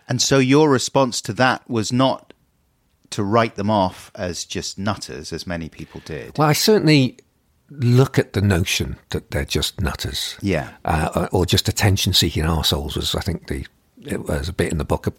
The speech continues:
Speaker 2: discussing whether they're just attention-seeking arseholes. Yeah. Wouldn't, don't dismiss that sort of side of it at all, but it's certainly not the whole thing. There's a lot of attention-seeking arseholes out there.
Speaker 1: Yeah.
Speaker 2: They don't really behave like that.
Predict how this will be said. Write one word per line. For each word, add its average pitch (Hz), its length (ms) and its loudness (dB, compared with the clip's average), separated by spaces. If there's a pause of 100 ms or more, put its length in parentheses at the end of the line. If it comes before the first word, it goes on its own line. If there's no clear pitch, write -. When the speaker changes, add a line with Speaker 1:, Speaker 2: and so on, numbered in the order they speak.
(240)
Speaker 2:
discussing - 480 0
whether 78 200 0
they're 73 100 -4
just - 240 -2
attention-seeking 82 680 -2
arseholes. 85 540 -2
Yeah. - 140 -6 (300)
Wouldn't, 185 160 2
don't 170 180 2
dismiss 139 580 2
that 92 340 -4
sort - 340 -4
of 87 80 -6
side 95 320 -2
of 82 80 -10
it - 60 -10
at - 140 -4
all, 85 180 2
but 95 120 -8
it's - 100 -8
certainly 117 420 2 (640)
not 113 260 0
the 107 100 -2
whole 113 340 2
thing. - 140 -4
There's 110 120 0
a 135 60 4
lot 131 320 4
of 92 80 -6
attention-seeking 80 760 -8
arseholes 69 440 -8
out 65 200 -12
there. - 240 -14 (120)
Speaker 1:
Yeah. 101 160 -4
Speaker 2:
They 107 100 -2
don't 113 420 4
really 101 280 0
behave 90 480 -2
like 78 180 -4
that. - 320 -10